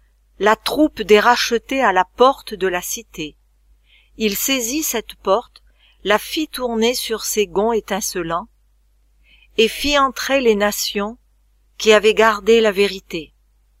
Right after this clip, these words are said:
À l'intérieur de la cité, tout était de nature à réjouir la vue. Partout on voyait des choses riches et glorieuses. Alors Jésus posa son regard sur les saints qu'il avait rachetés.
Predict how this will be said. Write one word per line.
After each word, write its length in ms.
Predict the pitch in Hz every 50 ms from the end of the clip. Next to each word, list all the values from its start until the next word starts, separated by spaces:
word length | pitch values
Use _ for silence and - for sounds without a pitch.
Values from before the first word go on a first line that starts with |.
| _ _ _ _ _ _ _ _ _ _ _ _ _ _
À 100 | 185 190
l'intérieur 640 | 190 208 220 214 - 226 220 208 208 240 262 277 269
de 80 | 220 226
la 160 | 208 208 202
cité, 440 | - - - 202 _ - 240 262 -
tout 300 | - - 254 220 - 220
était 280 | 208 - - 226 226
de 120 | 180 185 190
nature 480 | 185 190 190 - - - 226 220 196
à 100 | 190 185
réjouir 720 | 180 196 208 208 196 - 190 190 208 208 233 240 202 175 165
la 140 | 165 165
vue. 360 | 160 147 151 190 208 190 165 - _ _ _ _ _ _ _ _ _ _ _ _ _ _ _ _ _ _ _
Partout 420 | - 226 220 - - - 277 294 302
on 100 | 269 233
voyait 400 | 202 202 220 220 202 214 240 247
des 120 | 190 214
choses 440 | 202 - - - 233 226 220 208 180
riches 380 | 185 180 175 220 240 233 - -
et 60 | 202
glorieuses. 760 | 160 180 190 190 185 180 160 196 190 170 147 139 143 - - _ _ _ _ _ _ _ _ _ _ _ _ _ _ _ _ _
Alors 360 | - 185 190 196 214 240 262 247
Jésus 520 | 185 208 226 208 196 190 214 247 269 - _ _ -
posa 360 | 208 202 202 175 196 214 240
son 200 | 233 - 233 208
regard 480 | 190 208 202 180 208 220 247 262 - -
sur 260 | - - 202 185 180
les 100 | 180 180
saints 400 | - - - - 190 190 214 233 _ _ _ _ _ _ _ _ _ _ _ _ _ _ -
qu'il 260 | - 202 202 202 - -
avait 360 | - 214 208 180 175 190 196
rachetés. 720 | 185 185 190 180 - - 196 - _ - 160 - _ _